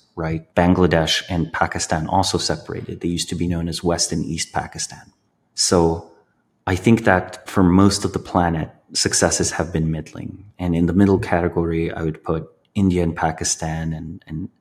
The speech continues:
actually, no, India and Bangladesh do much better than Pakistan. So I put them in the middling category together with,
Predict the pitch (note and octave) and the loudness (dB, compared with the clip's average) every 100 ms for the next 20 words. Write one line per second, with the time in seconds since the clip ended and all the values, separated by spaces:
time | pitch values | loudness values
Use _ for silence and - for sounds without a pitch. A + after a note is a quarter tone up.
0 | _ _ - G#2 - F2+ E2 E2+ G#2+ G2+ | _ _ -2 0 2 2 2 2 2 4
1 | G2 E2+ E2 - - - - _ - F2 | 4 2 0 -8 -20 -20 -20 _ -6 -2
2 | D#2+ F2 F#2 F#2 E2 D#2+ - - - _ | 2 4 6 4 2 0 -2 -6 -12 _
3 | - E2+ E2 D#2+ - E2 D#2+ D#2+ D#2 D#2+ | 2 4 2 0 -2 0 0 -2 -4 -6
4 | - - - D#2 E2+ D#2+ G2 - G2+ G2+ | -6 -8 -6 -4 -4 -2 -2 2 4 4
5 | F2+ F2 E2 E2+ D#2+ - E2 D#2+ - - | 4 4 2 0 -2 -4 -4 -6 -8 -8
6 | - A#2 _ _ _ _ - G#2 G2 F#2 | -8 -8 _ _ _ _ 0 6 8 8
7 | E2+ E2 D#2+ E2 - | 6 6 2 0 -8